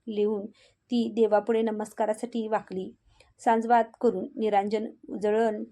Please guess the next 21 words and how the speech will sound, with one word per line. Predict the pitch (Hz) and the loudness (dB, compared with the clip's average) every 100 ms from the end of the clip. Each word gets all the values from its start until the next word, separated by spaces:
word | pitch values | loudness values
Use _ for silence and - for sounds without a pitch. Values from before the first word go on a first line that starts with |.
| _ _ _ _ _ - | _ _ _ _ _ -4
उदबत्ती | 240 226 233 - 247 | -4 0 -2 -2 0
लावून | 254 233 220 220 240 - | 4 4 2 -4 -8 0
ओवाळत | 208 208 208 180 180 _ _ _ _ | 4 4 4 0 -8 _ _ _ _
असतानाच | 196 202 208 208 214 - | -8 -2 0 0 -4 -4
अभय | 226 214 226 | -4 -2 -2
तिला | 247 233 226 | -2 2 2
शोधत | 233 233 220 220 | 2 -2 -2 -4
तिथे | 214 - 226 | -8 -2 -2
आला. | 208 190 185 262 _ - | 2 0 0 -4 _ -4
तिला | 220 214 | 0 2
पाहताच | 226 220 220 220 226 | 0 -4 -4 -8 -6
श्वास | - 208 226 | -4 -4 -2
रोखल्यासारखा | 220 220 226 240 233 220 | -4 -4 -4 -6 -4 -4
स्तब्ध | 220 - 214 202 | -4 -6 -10 -6
होऊन | 226 233 233 214 220 _ _ _ - | -2 2 2 0 -4 _ _ _ -8
मंत्रमुग्ध | 226 226 233 233 247 247 233 220 240 220 | -4 -2 -2 0 0 2 -2 0 0 0
झाल्यासारखा | 226 208 202 202 208 220 | -2 0 0 -2 -2 -2
तिच्याकडे | 226 202 220 220 220 214 | -6 -4 -4 -2 -2 -4
बघू | 220 202 190 | -4 -6 -6
लागला. | 190 185 190 226 _ _ _ _ _ | -6 -4 -4 -6 _ _ _ _ _
त्याच्या | 233 233 254 | 2 2 0